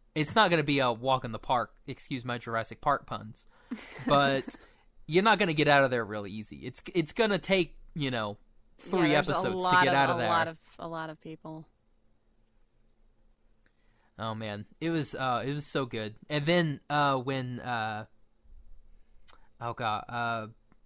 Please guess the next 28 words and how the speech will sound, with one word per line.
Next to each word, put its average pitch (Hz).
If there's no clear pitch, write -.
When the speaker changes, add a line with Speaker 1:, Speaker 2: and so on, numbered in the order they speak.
Speaker 1:
Miss, 151
uh, 131
Marikawa 135
gets -
in 131
the, 113
<laughs> -
gets 147
the 156
little 135
van 143
and 127
is, 123
like, 110
Speaker 2:
Mm-hmm. 123
Speaker 1:
running 143
people 156
over. 156
It's 160
like, 170
"I'm 294
sorry." 285
It's, -
<laughs> -
it's 214
really, 226
really 170
good. 117